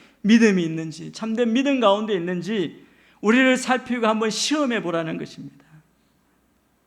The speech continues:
여러분이 자-, 정말 참된 믿음의 사람인지 한번 보십시오. 이렇게 한번 질문해 보십시오.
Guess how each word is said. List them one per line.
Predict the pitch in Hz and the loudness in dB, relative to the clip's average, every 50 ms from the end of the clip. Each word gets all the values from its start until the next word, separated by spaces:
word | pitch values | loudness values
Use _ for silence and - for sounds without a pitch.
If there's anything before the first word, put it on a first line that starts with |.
| _ _ _ _ _ _ _ _ _ _ _ _ - | _ _ _ _ _ _ _ _ _ _ _ _ -2
여러분이 | 160 151 165 165 151 151 160 160 156 151 151 143 139 139 - - - | 0 2 2 2 2 2 0 2 2 2 0 0 -2 -4 -10 -16 -16
자-, | - - - - | -16 -16 -14 -10
정말 | - 190 208 233 247 254 247 226 180 147 - - - - _ _ _ _ _ - | -4 -2 0 2 2 4 4 2 2 0 -6 -14 -20 -20 _ _ _ _ _ -16
참된 | - - 196 185 185 175 180 175 170 170 | -12 -10 -8 -6 -4 -4 -4 -4 -2 -2
믿음의 | 190 180 185 170 156 151 | -2 -2 -4 -4 -6 -6
사람인지 | 143 - - 135 135 139 135 127 127 127 - - | -8 -10 -12 -12 -12 -12 -12 -14 -14 -16 -16 -18
한번 | 117 127 127 127 120 | -16 -12 -12 -12 -12
보십시오. | 120 - 123 - 160 156 _ - - 156 156 - _ _ _ _ _ _ _ _ _ _ _ _ _ _ _ _ _ _ _ _ _ _ _ _ _ _ _ _ _ _ _ - | -14 -16 -18 -18 -20 -20 _ -20 -20 -20 -20 -20 _ _ _ _ _ _ _ _ _ _ _ _ _ _ _ _ _ _ _ _ _ _ _ _ _ _ _ _ _ _ _ -6
이렇게 | 170 156 160 - 151 | -4 -4 -4 -4 -6
한번 | 147 139 135 143 135 | -6 -4 -4 -6 -6
질문해 | 139 147 147 147 143 139 135 | -6 -4 -4 -4 -2 -4 -4
보십시오. | 131 127 - - 123 - - - - | -6 -8 -12 -14 -18 -20 -20 -20 -20